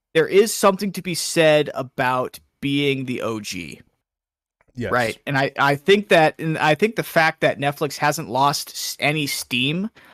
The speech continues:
Speaker 1: even with all of these other streaming platforms coming out.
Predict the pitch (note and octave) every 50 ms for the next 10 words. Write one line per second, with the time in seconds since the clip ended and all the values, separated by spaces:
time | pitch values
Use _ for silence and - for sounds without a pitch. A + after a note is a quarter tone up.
0 | _ _ _ _ - C#3 D#3 D#3+ E3+ F#3 F3+ D#3 D3 D3+ D3+ D3+ - - B2 C3+
1 | C#3 D3 D3+ D3 C#3+ C#3+ B2+ C3+ C3+ B2+ C3 A#2+ - - C3+ C3+ C#3 C#3+ C#3+ C#3
2 | - C#3+ D3 C#3+ - C#3+ C#3+ C#3 - - - C3+ A#2+ A2 F#2+ G2+ G#2 B2 F#3 A#3+
3 | - - -